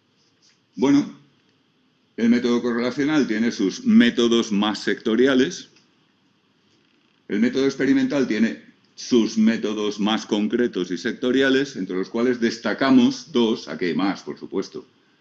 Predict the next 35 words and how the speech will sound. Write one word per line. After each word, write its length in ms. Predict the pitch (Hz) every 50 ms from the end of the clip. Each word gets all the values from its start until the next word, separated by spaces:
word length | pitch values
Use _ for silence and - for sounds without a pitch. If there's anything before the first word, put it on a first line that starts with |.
| _ _ _ _ _ _ -
los 180 | 98 104 104
estudios 420 | 110 107 - 131 131 135 143 156 143
de 100 | 143 139
grupos 480 | 147 151 147 147 135 135 147 - - -
y 80 | 98 101
los 200 | 95 92 90 98
estudios 520 | 90 - - 117 113 120 127 120 - -
cuasi 340 | - 104 95 95 92 - 95
experimentales. 920 | 87 - - - 85 78 78 73 73 69 - 71 64 53 50 - - - - _ _ _ _ _ _ _ _ _ _ _ _ _ _ _ _ _ _ -
Los 180 | 101 104 101
estudios 380 | 98 - 131 135 139 143 143 135
de 80 | 127
grupos 360 | 120 127 127 131 131 131 127 -
se 120 | 117 90
basan 580 | 92 98 98 - - 110 113 117 117 113 - -
en 220 | - 82 80 78
el 120 | 78 78 -
caso 280 | 110 110 110 139 131
de 60 | 120 110
la 120 | 95 92
psicología, 720 | - - 82 - 80 73 76 76 - - 117 90 76 71 - - - 55
en 100 | 62 62
este 200 | - - - -
caso 240 | 76 71 - 57
vamos 300 | 67 78 78 80 82 78
a 80 | 82 76
centrarnos 720 | - 78 - - 78 80 78 69 69 71 64 - - - - -
en 100 | 76 69
lo 80 | 69 67
posible 420 | 76 - - 98 95 90 78 71
en 100 | 71 69
lo 100 | 73 82
nuestro. 420 | 92 98 101 95 - 80 87 - - _ _ _ - _ - - - _ _ _ _ _ _ _ _ _ _ _ _ _ _ _ _ _ _ _ _ _ _ _ _ _ _ _
Como 260 | - 87 87 87 -
sabéis, 600 | 80 78 80 90 107 117 117 123 135 - -